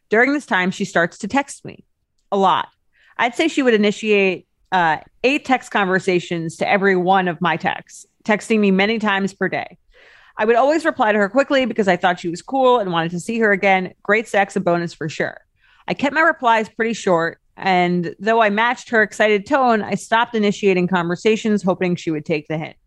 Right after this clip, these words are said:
Then I got covid, mild case,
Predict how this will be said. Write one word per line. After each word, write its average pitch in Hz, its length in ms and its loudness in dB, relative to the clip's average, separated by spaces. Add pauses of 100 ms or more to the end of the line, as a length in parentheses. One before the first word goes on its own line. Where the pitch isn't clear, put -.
(880)
Then 208 180 2
I 381 80 2
got 349 180 0
covid, 196 460 0 (140)
mild 202 300 0
case, 196 420 -2